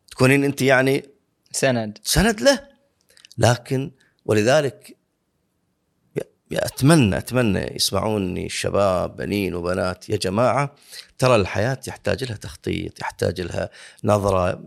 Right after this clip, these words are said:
Speaker 1: مش فوضى، سواء كان باختيار ال-، الحياة الزوجية أو المشاكل اللي تحصل داخلها. فإذا أردنا ننزل نسبة الطلاق،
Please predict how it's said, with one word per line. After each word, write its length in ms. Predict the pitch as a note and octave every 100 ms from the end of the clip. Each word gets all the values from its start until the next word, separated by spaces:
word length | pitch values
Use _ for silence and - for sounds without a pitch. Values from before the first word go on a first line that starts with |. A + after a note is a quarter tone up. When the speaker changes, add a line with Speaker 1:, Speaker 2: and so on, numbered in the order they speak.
| - _ _ _ C#3+
Speaker 1:
مش 180 | F#3
فوضى، 420 | - A#3 G#3 G#2 - _ _ _ _ _ _ _ _ _ _ _ _ -
سواء 260 | A2 A2
كان 460 | - A#2 G2+ F2+ G#2+
باختيار 680 | G2 - - G2 C3 D3+ D3+
ال-، 320 | D3 C#3+ -
الحياة 320 | C3 D3+ D#3 D3
الزوجية 680 | C#3 D3 D3 D#3+ E3 - -
أو 300 | C4+ E4 F4+
المشاكل 500 | C4+ G#3+ G3 F3 C#3
اللي 120 | B2+
تحصل 480 | - G#2+ - G2 - _
داخلها. 400 | F#2 F2+ F#2+ F#2+ - - - -
فإذا 280 | A#2 B2+ D3+
أردنا 240 | F3+ E3+
ننزل 400 | D3 D#3+ D3 C3
نسبة 240 | D3 C#3 B2
الطلاق، 600 | A2+ A#2+ G#2+ A2 - -